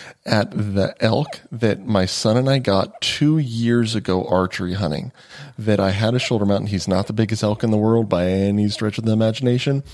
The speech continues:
but the memories associated with that hunt with him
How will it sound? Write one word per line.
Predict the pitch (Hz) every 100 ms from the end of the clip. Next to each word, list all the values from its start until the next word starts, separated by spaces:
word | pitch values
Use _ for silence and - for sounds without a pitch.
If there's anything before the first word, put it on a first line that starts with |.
| - _
but | 104 98
the |
memories | 92 98 110 120 113
associated | 101 - 110 107 120 113
with | 92 87 90
that | 95 -
hunt | - 104 101 104 - - - -
with | 101 101 123 -
him | - 113 101 104